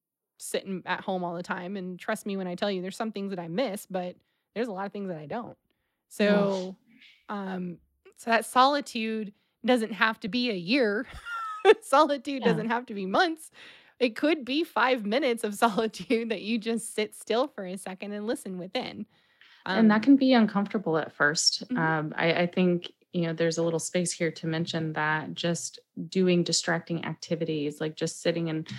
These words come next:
Speaker 2: you know, watching T V for the last year, in, that's not solitude. That's not sitting with yourself. I mean, you're, you're distracting from, you know, giving space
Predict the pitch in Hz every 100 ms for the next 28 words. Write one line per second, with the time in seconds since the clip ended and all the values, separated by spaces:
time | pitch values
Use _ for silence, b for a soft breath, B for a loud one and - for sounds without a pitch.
0 | B - 208 170 - 175 170 180 - 175
1 | - 170 170 160 - _ _ - _ _
2 | - 180 160 160 156 - 156 139 156 165
3 | - _ _ _ 180 170 160 151 165 170
4 | - 185 175 - 147 156 - - - -
5 | 160 - 160 165 151 - 160 - - 180
6 | - _ _ _ _ _ _ - 180 160
7 | 151 160 - 170 175 165 170 165 147 -
8 | 165 160 - 147 147 - 165 160 156 151
9 | 151 - _ _ _ _ - 165 160 160
10 | 147 - 160 151 - -